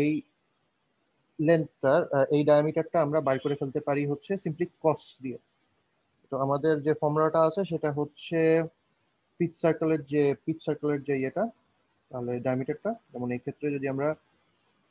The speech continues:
ডিজি এর বেস সার্কেলটা বার করতে চাই, তাহলে সেটা হবে হচ্ছে, this should be diameter of the pitch circle,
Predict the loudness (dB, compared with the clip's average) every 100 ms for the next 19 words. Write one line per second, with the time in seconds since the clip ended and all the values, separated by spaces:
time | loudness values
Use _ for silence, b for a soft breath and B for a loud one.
0 | _ _ _ _ _ _ _ _ _ _
1 | _ _ _ _ _ -14 -6 -4 -4 -4
2 | -2 0 0 0 0 0 -2 -2 -2 0
3 | -2 -2 -2 -2 -6 -8 -10 -8 -8 -10
4 | _ _ _ _ _ _ _ _ _ _
5 | _ _ _ _ _ -12 -10 -10 -8 -8
6 | -8 -10 -10 -6 -6 -6 _ -14 -14 -14
7 | -14 -10 -6 -4 -4 -8 -10 -12 -14 -12
8 | -10 -6